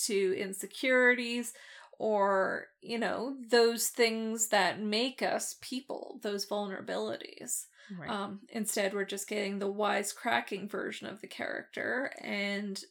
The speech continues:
Speaker 1: the way that they're able to communicate even when they're not in the same room.
Speaker 2: Right, right. Uh, definitely.
Speaker 1: Mm-hmm.
Speaker 2: So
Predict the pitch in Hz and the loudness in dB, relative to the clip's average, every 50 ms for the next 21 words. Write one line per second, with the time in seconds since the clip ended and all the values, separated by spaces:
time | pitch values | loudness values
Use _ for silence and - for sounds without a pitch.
0 | _ - 233 208 220 202 208 202 196 196 190 185 190 - - 190 202 202 196 202 | _ -10 -6 -4 -2 0 0 0 0 0 0 -2 -2 -2 -2 0 0 0 0 -2
1 | 202 190 196 - - - - 220 208 202 208 202 - - - - - - 214 208 | -4 -8 -8 -10 -14 -12 -8 -6 -6 -6 -6 -8 -8 -8 -6 -6 -6 -6 -6 -6
2 | 208 202 202 202 196 214 208 208 220 - - - - 208 - - - - - - | -6 -6 -6 -6 -8 -8 -8 -10 -10 -12 -12 -10 -4 -4 -4 -4 -4 -10 -10 -10
3 | - 214 - - - - 247 _ _ _ _ _ _ - 190 185 170 156 156 151 | -10 -8 -8 -10 -12 -16 -18 _ _ _ _ _ _ -10 -6 -2 -2 0 -2 -2
4 | - _ - - - _ _ _ _ - 180 160 156 147 - - _ _ _ _ | -8 _ -20 -20 -20 _ _ _ _ -8 -6 -4 -4 -6 -6 -10 _ _ _ _
5 | _ _ _ _ - - - - - - 190 180 175 165 160 - 160 147 - - | _ _ _ _ -10 -8 -8 -8 -8 -8 -8 -4 -4 -4 -4 -4 -10 -8 -8 -8
6 | 160 160 180 _ _ _ _ _ _ _ _ _ - - 214 214 214 - 196 - | -8 -10 -10 _ _ _ _ _ _ _ _ _ -12 -8 -8 -8 -8 -10 -14 -14
7 | - - - - - _ _ _ _ _ _ _ _ _ _ _ _ _ _ _ | -14 -16 -16 -18 -20 _ _ _ _ _ _ _ _ _ _ _ _ _ _ _
8 | _ _ _ - - - 180 - - 208 196 185 180 175 | _ _ _ -20 -14 -10 -4 2 6 6 6 6 4 0